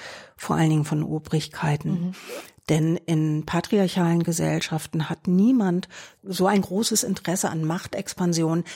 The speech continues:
Speaker 1: wie die, die ganz oben
Speaker 2: Ja.
Speaker 1: stehen, ja? Und gleichzeitig ist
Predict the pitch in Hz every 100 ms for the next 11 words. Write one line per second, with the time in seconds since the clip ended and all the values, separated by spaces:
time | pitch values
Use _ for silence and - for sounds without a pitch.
0 | - 185 196 180 180 165 165 - 151 147
1 | 143 208 196 143 151 160 170 214 - -
2 | - - - - 196 190 185 - - 180
3 | 156 180 - - 214 190 196 202 - -
4 | 175 - -